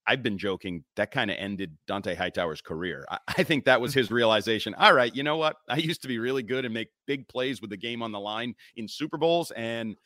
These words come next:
now I'm this, and it might be time to, you know, go home, enjoy my wife, enjoy my kid, and look for a new line of work.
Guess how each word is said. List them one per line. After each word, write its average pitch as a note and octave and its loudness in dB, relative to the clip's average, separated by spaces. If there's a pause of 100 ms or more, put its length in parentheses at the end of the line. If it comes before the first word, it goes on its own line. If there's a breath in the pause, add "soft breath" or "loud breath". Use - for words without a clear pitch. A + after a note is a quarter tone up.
(320)
now A#2+ 2
I'm A2+ -2
this, G2+ -4
and G2+ -8
it G2 -8
might G#2 -6
be G#2+ -8
time G#2+ -6
to, G2 -4 (180)
you A#2 -6
know, F#2 -8
go B2 2
home, B2+ 2
enjoy A2+ 0
my A2 0
wife, A2 -2
enjoy G#2 -8
my G#2 -8
kid, G#2+ -4
and F#2 -6
look G2+ -6
for G#2 -6
a G2 -4
new G2 -4
line F#2 -4
of F#2 -8
work. F#2+ -4